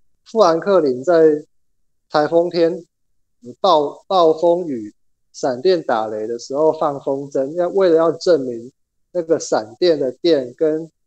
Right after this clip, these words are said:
它摩擦起电的电是同一种，然后所以就去放风灯。在那个时期，人们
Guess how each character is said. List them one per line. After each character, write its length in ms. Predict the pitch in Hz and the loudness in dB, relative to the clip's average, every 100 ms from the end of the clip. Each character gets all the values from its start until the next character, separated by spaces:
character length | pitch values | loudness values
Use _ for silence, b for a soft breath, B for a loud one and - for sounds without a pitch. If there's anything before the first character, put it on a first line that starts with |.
| _ _ _ | _ _ _
它 200 | 165 170 | -2 0
摩 320 | 156 135 143 | -2 -2 -2
擦 300 | 143 151 151 | -2 0 0
起 360 | 151 - 131 110 | -2 -10 -12 -8
电 220 | 160 147 | -4 -4
的 120 | 127 117 | -4 -10
电 280 | - 147 127 | -6 -6 -6
是 260 | - 139 123 | -8 -10 -10
同 240 | 131 113 | -14 -8
一 40 | 147 | -10
种， 260 | - 117 - _ _ _ _ _ _ | -8 -12 -12 _ _ _ _ _ _
然 120 | - 135 | -8 -4
后 140 | 156 | -2
所 160 | 151 156 | 2 2
以 80 | |
就 140 | 139 151 | 4 0
去 220 | 156 147 | 0 -4
放 260 | 131 139 127 | 0 -2 -2
风 200 | 123 120 | -10 -10
灯。 200 | 113 110 _ _ _ _ _ _ _ | -14 -14 _ _ _ _ _ _ _
在 140 | 240 233 | 0 2
那 120 | 247 | 4
个 100 | 214 | 2
时 220 | - 170 | 2 0
期， 180 | 185 165 | 0 -2
人 260 | 139 143 160 | 0 0 0
们 280 | 160 151 | -2 -4